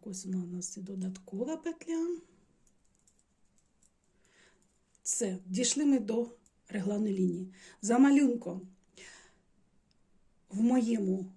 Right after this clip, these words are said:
випадку, коли я в'яжу поворотними рядами, це виворітна, це лицьова петля. Лицьова, дві виворітних,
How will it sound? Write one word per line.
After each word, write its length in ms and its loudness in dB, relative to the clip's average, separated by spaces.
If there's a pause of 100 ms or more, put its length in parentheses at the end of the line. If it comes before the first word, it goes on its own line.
(300)
випадку, 480 -6
коли 300 -2
я 120 0
в'яжу 340 -2
поворотними 640 -4
рядами, 480 -4
це 400 -2
виворітна, 840 -2 (320)
це 160 -4
лицьова 440 -4
петля. 460 -12 (1500)
Лицьова, 560 -4 (2500)
дві 180 -2
виворітних, 840 -6